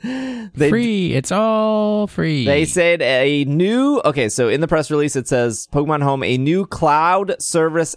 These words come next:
Speaker 1: app that enables them to continue their Pokemon adventure." Couple questions. S-, Nintendo Switch Online is twenty dollars a year.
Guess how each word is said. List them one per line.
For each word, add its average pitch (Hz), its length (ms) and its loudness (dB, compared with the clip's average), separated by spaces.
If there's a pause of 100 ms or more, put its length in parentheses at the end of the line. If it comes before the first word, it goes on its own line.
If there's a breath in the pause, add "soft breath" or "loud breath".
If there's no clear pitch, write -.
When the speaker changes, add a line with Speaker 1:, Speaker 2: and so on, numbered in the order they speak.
Speaker 1:
app 135 360 0
that 123 200 0
enables 135 880 -2
them 123 320 -4
to - 140 -6
continue 127 400 -6
their 123 100 0
Pokemon 110 420 -4
adventure." 95 600 -6 (840)
Couple 165 220 -2
questions. 123 800 -2 (720)
S-, - 240 -14
Nintendo 143 360 0
Switch 143 340 0 (100)
Online 120 540 0
is - 180 -4
twenty 123 240 -2
dollars 127 340 0
a 139 60 0
year. 107 320 0